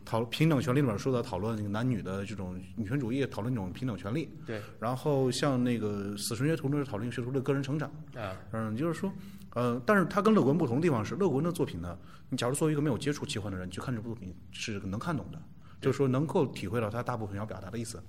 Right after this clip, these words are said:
Speaker 2: 对。
Speaker 1: 但是对于特里普拉切特来说的话，你必须得先有一定的科幻和奇幻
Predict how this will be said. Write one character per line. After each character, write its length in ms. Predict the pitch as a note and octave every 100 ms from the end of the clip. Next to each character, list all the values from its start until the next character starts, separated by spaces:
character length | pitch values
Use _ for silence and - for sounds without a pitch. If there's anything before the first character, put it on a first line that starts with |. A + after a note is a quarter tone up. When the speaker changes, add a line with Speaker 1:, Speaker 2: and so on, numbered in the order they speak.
| -
Speaker 2:
对。 160 | G#2 -
Speaker 1:
但 100 | E3
是 80 | E3
对 220 | D3+ D#3+
于 180 | D#3 D#3+
特 140 | D#3
里 80 | D#3
普 80 | -
拉 100 | B2
切 140 | D#3+
特 80 | D3+
来 140 | A2+ G2
说 120 | G2
的 60 |
话， 160 | F#2 G2 - - - -
你 140 | G#2 G2+
必 80 |
须 140 | D#3+ F3+
得 120 | G#2+
先 300 | - F3+ F#3
有 160 | C3 G2+
一 40 |
定 100 | D3+
的 80 | A#2
科 240 | - -
幻 180 | F3 B2
和 120 | A#2+
奇 120 | A#2+ C#3+
幻 160 | C#3